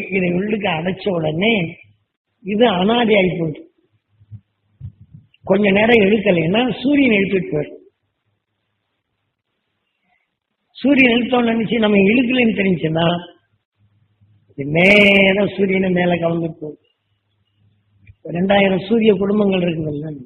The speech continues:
அதுல இந்த மாதிரி ஒதுங்கின தூசி மண்டலம் எல்லாம் இருக்கு. அதுல எந்தெந்த சூரியனுக்கு நேரா போகுதோ அதெல்லாம் எடுத்துட்டு போகும்.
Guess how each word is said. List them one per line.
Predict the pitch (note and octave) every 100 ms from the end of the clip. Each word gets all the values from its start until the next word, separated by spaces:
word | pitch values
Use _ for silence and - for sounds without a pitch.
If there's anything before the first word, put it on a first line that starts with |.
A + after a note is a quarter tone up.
| - _ _ _ _ _ _ _ _ _ _ _ _ _ _ _ _ _
அதுல | G3 F#3
இந்த | F#3
மாதிரி | G#3 A3 G3+
ஒதுங்கின | G#3+ A#3 B3 A3
தூசி | F3+ A3+ A3+
மண்டலம் | G#3 F#3+ F#3 F3+
எல்லாம் | F3 F3+
இருக்கு. | D#3 - - _ _ _ _ _ _ G2+ G#2 G#2 _ _ _ _ _ _ _ _ _ _ _ _ _ _ _ _ _ _ -
அதுல | G3 G#3 F#3
எந்தெந்த | G#3+ C4 C4+ B3 -
சூரியனுக்கு | B3+ B3+ B3 G#3+
நேரா | G#3 A#3 A#3
போகுதோ | G#3 A3 A#3
அதெல்லாம் | G3+ G#3 G#3+ G#3+
எடுத்துட்டு | F#3+ F#3+ F3
போகும். | F3+ E3+